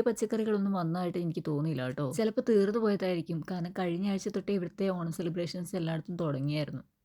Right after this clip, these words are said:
അപ്പോൾ എനിക്ക് വേണ്ടുന്ന കുറച്ച് സാധനങ്ങളൊക്കെ ഞാൻ എടുത്തു. ഇവിടെ ഇപ്പോൾ നാട്ടിലത്തെ എല്ലാ സാധനങ്ങളും കിട്ടും കേട്ടോ. അതുകൊണ്ട് തന്നെ ഇപ്പം ഞാൻ നാട്ടിൽ പോകുമ്പോൾ ഒരുപാട് സാധനങ്ങളൊന്നും വലിച്ചു കെട്ടി കൊണ്ടുവരാറില്ലേ. പിന്നെ ഇപ്പോൾ ഈ കട അടുത്തായതുകൊണ്ട്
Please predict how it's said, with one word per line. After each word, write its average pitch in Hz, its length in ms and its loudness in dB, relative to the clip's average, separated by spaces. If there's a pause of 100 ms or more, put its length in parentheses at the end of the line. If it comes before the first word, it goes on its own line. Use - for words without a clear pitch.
(200)
അപ്പോൾ 247 200 4
എനിക്ക് 196 300 0
വേണ്ടുന്ന 190 420 0
കുറച്ച് 175 240 -4
സാധനങ്ങളൊക്കെ 170 500 -4
ഞാൻ 160 160 -2
എടുത്തു. 180 240 -4 (720)
ഇവിടെ 269 260 4
ഇപ്പോൾ 202 220 -2 (340)
നാട്ടിലത്തെ 185 500 -2
എല്ലാ 233 480 2 (120)
സാധനങ്ങളും 196 580 0
കിട്ടും 165 260 0
കേട്ടോ. 147 200 -2 (500)
അതുകൊണ്ട് 247 400 6
തന്നെ 214 220 2
ഇപ്പം 214 200 0
ഞാൻ 202 100 2 (100)
നാട്ടിൽ 180 340 -4
പോകുമ്പോൾ 180 300 -2
ഒരുപാട് 214 500 0
സാധനങ്ങളൊന്നും 175 560 0
വലിച്ചു 147 220 0
കെട്ടി 170 220 -2
കൊണ്ടുവരാറില്ലേ. 147 600 -2 (400)
പിന്നെ 240 240 4
ഇപ്പോൾ 208 180 -2 (140)
ഈ 247 40 2 (120)
കട 202 120 2 (120)
അടുത്തായതുകൊണ്ട് 175 760 0